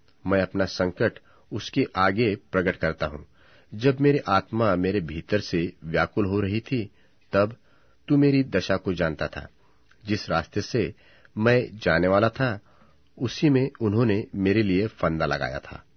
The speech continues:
मेरी दाहिनी ओर देख, कोई मुझको नहीं पहचानता, मेरे लिए शरण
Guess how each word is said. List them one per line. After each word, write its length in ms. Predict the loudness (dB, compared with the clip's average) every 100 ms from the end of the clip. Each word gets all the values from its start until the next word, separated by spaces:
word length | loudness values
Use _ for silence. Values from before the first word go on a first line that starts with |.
| _ _ _ _ -4
मेरी 300 | 0 2 0
दाहिनी 420 | -2 -2 0 0
ओर 200 | 2 2
देख, 320 | 2 -2 -4 -20 _ _ _ _
कोई 160 | 2 4
मुझको 460 | 4 0 0 0 0
नहीं 220 | 0 0
पहचानता, 560 | 2 0 0 -4 -6 -14 _ _ -20 _ 0
मेरे 320 | 4 6 4
लिए 340 | 2 0 -2 -8
शरण 420 | -2 2 4 2